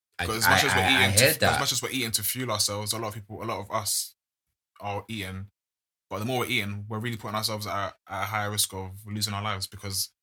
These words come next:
Speaker 2: the food we're eating isn't really fueling us in the correct way.
Speaker 1: Yeah.
Speaker 2: Nor is it giving us the minerals and vitamins that we need to, you know,
Speaker 1: Yeah.
Speaker 2: to keep afloat and to continue pushing and having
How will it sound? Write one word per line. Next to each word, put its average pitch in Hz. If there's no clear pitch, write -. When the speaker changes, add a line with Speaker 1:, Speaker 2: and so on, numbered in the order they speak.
Speaker 2:
the 101
food 113
we're 107
eating 101
isn't 98
really 104
fueling 107
us 90
in 95
the 92
correct -
way. 95
Speaker 1:
Yeah. 98
Speaker 2:
Nor 110
is 104
it 92
giving 104
us 101
the -
minerals 104
and 95
vitamins 92
that 80
we 95
need 95
to, -
you 101
know, 90
Speaker 1:
Yeah. 101
Speaker 2:
to 87
keep 107
afloat 104
and 98
to -
continue 101
pushing 101
and 95
having 98